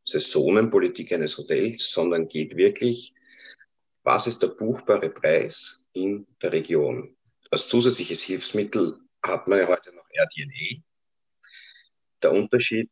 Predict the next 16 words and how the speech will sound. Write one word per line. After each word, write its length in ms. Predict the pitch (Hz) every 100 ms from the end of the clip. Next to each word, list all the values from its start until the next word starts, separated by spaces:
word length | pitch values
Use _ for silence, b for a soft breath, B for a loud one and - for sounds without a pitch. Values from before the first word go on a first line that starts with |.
| _
zu 180 | - 90
was 240 | - - -
ist 140 | -
der 60 | 101
buchbare 440 | 98 - 90 85
Preis 540 | 82 80 110 147 - -
bei 80 |
R 220 | 90 85 80
D 160 | 82
N 80 | 80
A 320 | 78 98 -
ist, 340 | - - - _ _
das 220 | 87 -
ist 180 | 85 -
der 60 | 92
gebuchte 480 | - - 95 -